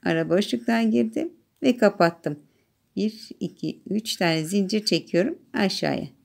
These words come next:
Birleştirdim. Bir tane daha yapalım. Üç tane zinciri çektik. Bir kere başını doluyoruz. Bir, iki, iki de çık. Üç,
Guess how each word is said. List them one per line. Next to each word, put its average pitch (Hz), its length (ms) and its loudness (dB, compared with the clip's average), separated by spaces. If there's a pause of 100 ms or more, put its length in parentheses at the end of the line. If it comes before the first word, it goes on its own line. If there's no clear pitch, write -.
(1400)
Birleştirdim. 156 840 2
Bir 220 100 -4
tane 151 260 2
daha 151 200 -2
yapalım. 156 580 0 (480)
Üç 247 220 2
tane 165 320 0
zinciri 180 460 0
çektik. 180 500 -2
Bir 208 180 0
kere 170 240 4
başını 170 380 0
doluyoruz. 156 520 0
Bir, 180 340 0 (440)
iki, 185 520 -2 (220)
iki 220 260 2
de 160 100 2
çık. - 200 -14 (1700)
Üç, - 260 -16